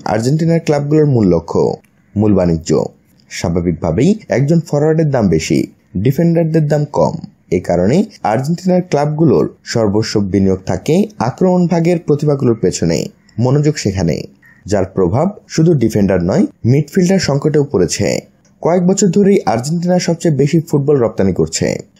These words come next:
আর্জেন্টিনার ক্লাবগুলোর মূল বাণিজ্যই এখন এটা। আর্জেন্টিনা কম বয়সী প্রতিভাবান খেলোয়াড়দের আতুর ঘর, যে কারণে প্রতি বছরই ক্লাবগুলো ইউরোপে খেলোয়াড় যোগান দিতে পারে। সেই খেলোয়াড় বিক্রির টাকা দিয়েই ক্লাবগুলো নিজেদের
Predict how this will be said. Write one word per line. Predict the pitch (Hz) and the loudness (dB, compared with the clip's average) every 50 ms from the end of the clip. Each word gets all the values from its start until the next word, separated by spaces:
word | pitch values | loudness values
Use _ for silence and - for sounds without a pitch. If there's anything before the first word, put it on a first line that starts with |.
| _ _ - | _ _ -4
আর্জেন্টিনার | 90 98 98 90 98 101 95 101 98 98 95 | -2 -2 -2 0 -2 -2 -2 0 -2 -2 -2
ক্লাবগুলোর | - - 101 90 90 85 85 98 107 135 180 202 202 - - | -2 -2 0 0 0 0 0 0 2 2 2 2 0 -2 -2
মূল | - 143 165 151 | 0 2 2 2
বাণিজ্যই | 107 107 117 143 165 156 156 170 165 | 0 0 0 0 0 2 2 2 2
এখন | 151 127 - 117 | 2 0 0 0
এটা। | 95 82 71 71 60 - - - _ _ _ _ _ _ _ _ _ _ - | 0 0 0 -2 -2 -2 -4 -8 _ _ _ _ _ _ _ _ _ _ -6
আর্জেন্টিনা | - 120 135 147 147 185 196 185 190 196 196 185 | -2 -2 -2 0 2 2 2 2 2 2 0 0
কম | - - 160 165 175 170 | 0 0 0 2 2 2
বয়সী | 180 180 180 165 - 117 95 80 69 - - | 2 2 2 2 2 2 2 0 0 -2 -4
প্রতিভাবান | - 101 92 107 95 95 90 90 113 156 185 180 | -4 -4 -2 0 0 0 0 0 0 0 0 -2
খেলোয়াড়দের | - - 147 147 160 160 160 151 156 175 175 170 - - - | -2 0 0 2 2 2 2 0 2 2 0 0 -2 -4 -4
আতুর | - 101 120 - - 190 180 | -2 -2 -2 0 0 0 0
ঘর, | 160 - - 98 82 67 - - - _ _ _ - | 0 0 0 0 0 0 0 -4 -8 _ _ _ -6
যে | 92 95 104 95 | -2 -2 0 0
কারণে | - 92 92 180 180 123 180 311 - - _ | 0 0 0 0 0 0 0 0 -2 -4 _
প্রতি | - 135 147 185 | -4 -2 0 2
বছরই | 180 165 175 175 - - 185 180 | 2 2 2 0 0 0 -2 -2
ক্লাবগুলো | 185 - 156 147 147 151 151 160 165 165 151 - - | 0 0 -2 0 -2 -2 0 2 2 2 2 2 0
ইউরোপে | 110 147 151 165 156 - 117 90 73 52 - - _ _ | 2 2 2 2 2 2 0 2 0 0 -4 -8 _ _
খেলোয়াড় | - - 110 101 98 98 101 | -4 0 0 2 2 0 0
যোগান | 87 98 95 110 117 | 0 0 0 0 0
দিতে | 107 101 92 95 | 0 0 0 0
পারে। | 85 90 82 71 67 53 50 - - _ _ _ _ _ - | 0 0 0 0 0 -2 -4 -8 -12 _ _ _ _ _ -10
সেই | - - 104 87 | -4 -2 -2 -2
খেলোয়াড় | - - - 90 - 127 170 208 - - - - | 0 0 0 2 2 2 0 0 -2 -6 -8 -4
বিক্রির | 104 113 131 127 - 185 190 - - | -2 -2 -2 0 0 0 0 0 -2
টাকা | - 143 143 - 165 | -4 -4 -2 0 0
দিয়েই | 160 165 147 104 82 65 57 | 2 2 2 2 2 0 -2
ক্লাবগুলো | - - - 101 98 92 92 95 113 131 | -4 -6 -2 -2 -2 0 0 0 0 0
নিজেদের | 139 127 127 131 - 143 | 0 -2 -2 -2 0 0